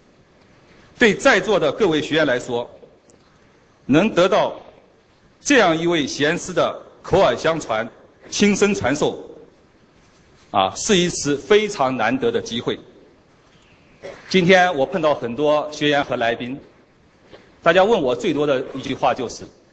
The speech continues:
：“你们怎么能请到南老师？”有，有学员跟我说，看南老师的书本身都是一种激动，更不用说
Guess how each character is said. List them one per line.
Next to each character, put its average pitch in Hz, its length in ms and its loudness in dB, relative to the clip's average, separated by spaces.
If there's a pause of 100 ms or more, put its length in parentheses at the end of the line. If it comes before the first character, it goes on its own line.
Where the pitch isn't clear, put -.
(200)
：“你 117 140 -2
们 170 180 0
怎 113 120 -2
么 110 100 -2
能 131 180 0
请 101 200 -8
到 104 200 2
南 104 160 0
老 82 160 -8
师？” - 240 -18 (1040)
有， 127 160 4 (160)
有 127 180 0
学 147 140 -2
员 151 180 4
跟 151 120 -2
我 110 140 -2
说， - 280 -6 (600)
看 185 220 2
南 180 160 4
老 160 160 2
师 156 140 -8
的 147 100 0
书 180 340 -10 (200)
本 113 160 -2
身 151 180 0
都 151 140 -4
是 151 120 -8
一 135 60 -4
种 110 160 -8
激 139 160 -6
动， 104 160 -4 (840)
更 185 160 4
不 156 60 -2
用 156 160 2
说 135 420 -2